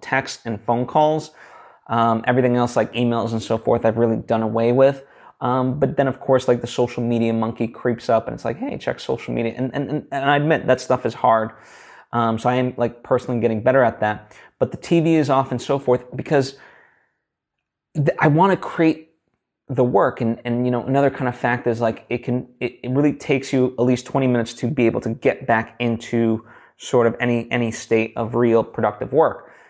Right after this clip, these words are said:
And so if you're constantly being interrupted e-, every few minutes, you're never gonna get even, like, stand a shot at that. And so my challenge to you is really when you start, you know, like,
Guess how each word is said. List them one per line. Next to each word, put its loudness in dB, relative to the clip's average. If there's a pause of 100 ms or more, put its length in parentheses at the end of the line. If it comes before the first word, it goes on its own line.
(140)
And -10
so 4
if 0
you're 0
constantly -2
being -4
interrupted 0
e-, -10 (140)
every -2
few -8
minutes, -2
you're -4
never -2
gonna -4
get -6 (280)
even, 2
like, 0
stand 0
a 0
shot -2
at -12
that. -6 (680)
And 0
so 2 (460)
my 0
challenge 0
to -4
you 4
is 0
really 4
when -2
you 0
start, -2
you -2
know, -4 (1000)
like, 0